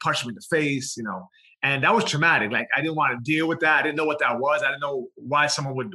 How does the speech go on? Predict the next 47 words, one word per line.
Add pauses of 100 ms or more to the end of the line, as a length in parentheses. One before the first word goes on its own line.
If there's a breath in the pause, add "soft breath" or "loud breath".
wanna
do
that. (600 soft breath)
And
I
felt
like (440)
once
that
happened,
I
was
a
magnet (500)
to
that
sort
of
energy. (580)
And
I
was
young. (100)
I
was,
like,
nine
or (100)
ten
years
old. (520 loud breath)
So (180)
vi-,
as
far
as
violence
is
concerned, (400)
I
knew
that
was
like,
"Oh,
that's
a